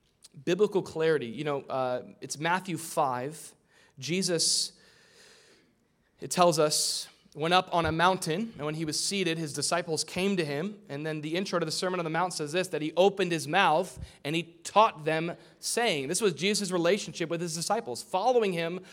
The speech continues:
looked like being with him in relationship and then learning from his teaching, receiving his yoke. And, and when you get into the Sermon on the Mount, this teaching that Jesus gives, it, it's really particular, um, to notice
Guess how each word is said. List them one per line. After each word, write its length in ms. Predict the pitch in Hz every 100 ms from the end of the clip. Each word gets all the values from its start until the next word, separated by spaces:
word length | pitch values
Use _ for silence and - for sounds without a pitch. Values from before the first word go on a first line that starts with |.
| 160 -
looked 300 | 165 226 175
like 280 | 160 135
being 300 | 170 156 135
with 220 | 143 208 254
him 120 | 233
in 100 | 220
relationship 920 | 190 180 202 - 143 - 120 - - - -
and 160 | 151 165
then 140 | 160 156 -
learning 640 | 143 143 170 226 247 240 202
from 420 | - 208 208 208
his 500 | - 180 190 180 - - _
teaching, 500 | - 202 202 - 107 - _
receiving 800 | 147 - - 202 233 233 233 226 - -
his 300 | 190 175 147
yoke. 380 | 180 151 107 135
And, 140 | 147 - - -
and 100 | 151
when 120 | 190
you 60 | 180
get 180 | 254
into 100 | 349
the 80 | 190
Sermon 340 | - 208 202 185
on 60 |
the 80 | 165
Mount, 240 | 170 170
this 140 | 151 -
teaching 340 | - 180 180
that 140 | 151 135
Jesus 320 | 156 135 -
gives, 360 | 156 135 123
it, 120 | - 143
it's 260 | 143 -
really 260 | 165 233 220
particular, 760 | 175 147 - 185 147 131 123 - - - - -
um, 400 | 147 143 139 139 -
to 100 | 170
notice 800 | 156 165 175 143 131 - -